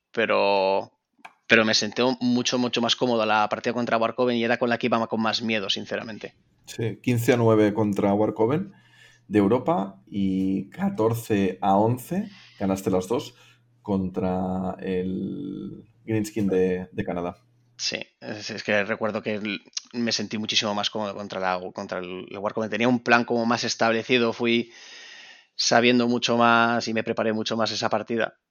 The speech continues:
Speaker 1: porque como siempre el, eh, es una facción con la que no me he enfrentado mucho, pero bueno, tengo jugadores en, aquí en Madrid como Carpio que, pues, me pueden ayudar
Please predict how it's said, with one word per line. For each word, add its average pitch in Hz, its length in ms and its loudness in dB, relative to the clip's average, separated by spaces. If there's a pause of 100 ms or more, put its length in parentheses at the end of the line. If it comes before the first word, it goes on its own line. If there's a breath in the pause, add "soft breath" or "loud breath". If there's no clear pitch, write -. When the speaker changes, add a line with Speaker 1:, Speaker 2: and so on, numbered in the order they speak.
(220)
Speaker 1:
porque 104 200 -6
como 104 280 -6
siempre 113 480 4
el, 110 280 -4 (120)
eh, - 160 -14 (440)
es - 200 -4
una 127 260 2
facción 131 280 0
con 120 100 0
la 113 80 2
que - 80 -2
no 127 80 2
me 139 60 4
he 139 40 2
enfrentado 127 500 0
mucho, 143 460 -2 (560)
pero 107 320 0
bueno, 107 200 -2
tengo 113 640 2
jugadores 110 600 0
en, 107 380 -4
aquí 104 160 -6
en 110 60 -4
Madrid 107 300 -2
como 101 560 -4
Carpio - 400 -2
que, - 340 -6 (720 soft breath)
pues, 110 160 -4
me 98 100 -4
pueden 110 260 2
ayudar 117 720 4